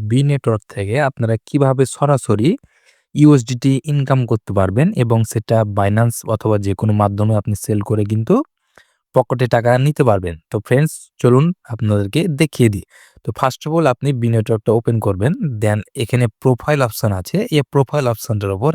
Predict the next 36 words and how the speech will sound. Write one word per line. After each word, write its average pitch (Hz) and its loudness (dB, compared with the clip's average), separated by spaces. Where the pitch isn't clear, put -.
আপনি 113 0
ক্লিক 165 -2
করবেন। 87 -2
ক্লিক 165 2
করার 143 4
পর 117 0
ফ্রেন্ডস, 117 0
এখানে 113 0
লক্ষ্য 117 0
করুন 131 2
ইভেন্ট 147 2
সেন্টার 120 0
লেখা 101 -4
আছে, - -16
ভালো 104 2
করে 113 2
লক্ষ্য 110 0
করুন 120 0
ইভেন্ট 131 2
সেন্টার 113 2
লেখা 98 -2
আছে, 131 -2
ইনভিটেশন 131 0
কোড, 120 2
তার 107 0
উপরে 113 -2
কিন্তু 110 -2
ইভেন্ট 123 0
সেন্টার। 92 -6
এই 139 6
ইভেন্ট 151 4
সেন্টারে 131 2
আপনার, 113 0
আহ, 107 0
বি 117 0
নেটওয়ার্ক 120 0